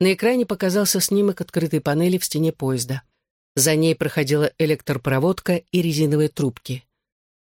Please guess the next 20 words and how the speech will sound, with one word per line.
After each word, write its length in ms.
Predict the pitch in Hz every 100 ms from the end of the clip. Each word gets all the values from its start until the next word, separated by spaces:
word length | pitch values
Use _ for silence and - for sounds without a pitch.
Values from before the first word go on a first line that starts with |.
| _
В 140 | 143 151
двадцать 400 | 202 233 240 -
три 180 | 208
тридцать 420 | 202 196 208 202 -
пять 440 | 165 175 - - _ _ _ -
электромагнитный 920 | 170 180 - 185 185 156 190 180 180
клапан 460 | 175 175 165 147 151
открылся, 600 | 147 - 214 202 156 - _
и 140 | 202
содержавшийся 920 | - 185 170 175 165 190 - 156 160
в 60 | 135
баллоне 400 | 156 156 151 151
газ 340 | 143 202 - - _ _ -
попал 460 | 160 - 185 196 -
в 100 | 143
вагон 400 | 151 147 165 165
«Люкс». 420 | 151 123 - - _ _ _ _ _ _ -
Клапан 440 | 180 185 170 151
был 140 | 160
подключен 640 | - 151 - 160 190 190